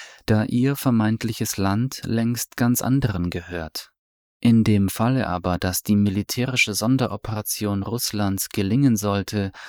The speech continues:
und große Teile der östlichen Ukraine vom westlichen Einfluss und dem vom Westen unterstützten ukrainischen Faschismus befreit werden,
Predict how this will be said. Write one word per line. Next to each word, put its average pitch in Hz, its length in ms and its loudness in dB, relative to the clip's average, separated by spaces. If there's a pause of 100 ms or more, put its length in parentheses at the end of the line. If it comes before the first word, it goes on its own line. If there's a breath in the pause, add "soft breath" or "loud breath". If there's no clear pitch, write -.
(140 loud breath)
und 101 340 0
große 117 440 -2
Teile 110 420 0
der 92 200 -2
östlichen - 520 -2
Ukraine 113 640 0
vom 104 360 -2
westlichen 107 500 -4
Einfluss 101 720 -6
und 92 280 -6
dem 95 200 -6
vom 90 280 -6
Westen 107 340 -2
unterstützten 104 920 -4
ukrainischen 110 640 -2
Faschismus 101 720 -4
befreit - 580 -4
werden, 101 400 0